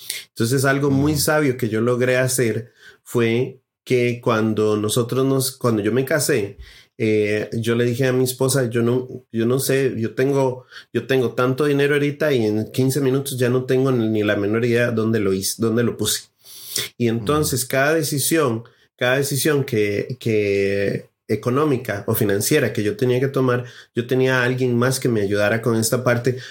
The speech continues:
Speaker 1: para que pudiera suplir esta parte que yo no conocía. Entonces yo le decía, "Voy a cobrar tanto, ¿qué te parece?". Y ella me decía a veces, "No sé, no estoy seguro si eso es lo que usted quiere ganar, o no estoy seguro si es el precio real". Entonces por eso es que yo le preguntaba a la comunidad.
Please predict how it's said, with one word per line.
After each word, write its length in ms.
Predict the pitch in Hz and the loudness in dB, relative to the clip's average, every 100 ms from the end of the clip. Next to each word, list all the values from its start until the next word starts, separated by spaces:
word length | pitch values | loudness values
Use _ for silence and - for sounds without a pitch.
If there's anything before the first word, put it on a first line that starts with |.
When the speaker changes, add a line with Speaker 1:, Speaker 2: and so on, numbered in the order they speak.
| - | -4
Speaker 1:
para 180 | 120 113 | 0 0
que 100 | 117 | -2
pudiera 640 | - 113 113 120 160 175 - | -2 0 2 2 0 -4 -4
suplir 560 | - 120 120 127 139 | 0 0 0 -2 0
esta 240 | 147 143 143 | 0 -2 0
parte 240 | 139 131 | -2 -2
que 100 | 127 | -4
yo 140 | 117 117 | 0 0
no 160 | 127 | 0
conocía. 720 | 131 120 110 - 151 110 117 _ _ _ - - | 0 0 0 0 2 0 -4 _ _ _ -14 -8
Entonces 400 | 120 127 120 131 | 0 0 0 0
yo 120 | 127 | 0
le 100 | 127 | 0
decía, 220 | 123 131 | 0 0
"Voy 140 | 110 120 | 2 0
a 100 | 123 | 0
cobrar 420 | 143 123 120 120 | 0 0 0 0
tanto, 300 | 127 120 117 | 0 0 0
¿qué 80 | 107 | 0
te 160 | 117 | -2
parece?". 420 | 113 107 107 - - | 0 0 0 -2 -4
Y 100 | 113 | -2
ella 160 | 110 127 | 0 2
me 120 | 127 | 2
decía 260 | 117 135 | 0 0
a 20 | 123 | 0
veces, 360 | 131 120 - - - - | 0 -2 -6 -12 -14 -2
"No 180 | 113 117 | 0 0
sé, 300 | 160 262 - | 0 -2 -2
no 120 | 117 | -2
estoy 240 | 117 127 123 | 0 0 -2
seguro 400 | 139 123 127 135 | 0 0 0 0
si 180 | 123 | 0
eso 300 | 110 110 127 | 0 0 0
es 200 | 113 113 | 0 0
lo 80 | 123 | -2
que 100 | 120 | -2
usted 200 | - 110 | -2 -2
quiere 220 | 113 113 | 0 0
ganar, 340 | 113 131 170 131 - - - _ | 2 2 0 -2 -8 -20 -20 _
o 200 | 120 117 | -2 0
no 160 | 110 110 | 2 0
estoy 280 | 113 127 120 | 0 -2 0
seguro 360 | 147 127 127 | 0 0 0
si 140 | 131 120 | 0 0
es 100 | 127 | 0
el 140 | 120 | -2
precio 440 | 120 117 117 123 | 0 0 0 -2
real". 220 | 117 143 139 | 0 0 0
Entonces 380 | - 107 120 | -2 -2 0
por 180 | 120 - | 0 0
eso 160 | 113 135 | 0 0
es 80 | - | 0
que 140 | 135 | 0
yo 120 | 120 | 2
le 80 | 120 | 0
preguntaba 540 | 120 123 107 107 127 | 0 0 0 0 0
a 60 | 104 | 2
la 120 | 110 | 0
comunidad. 680 | - 113 123 139 175 135 | 0 0 2 2 0 -2